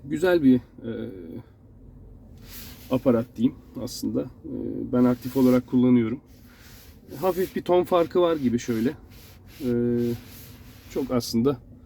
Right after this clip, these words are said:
irit edici bir şeyi de yok. Güzel. Bu ilave aparatı da ben sonradan almıştım. Böyle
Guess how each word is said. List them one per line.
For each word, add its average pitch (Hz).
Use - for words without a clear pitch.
irit 131
edici 120
bir 120
şeyi 113
de 110
yok. -
Güzel. 139
Bu 147
ilave 135
aparatı 127
da 120
ben 120
sonradan 117
almıştım. 107
Böyle 113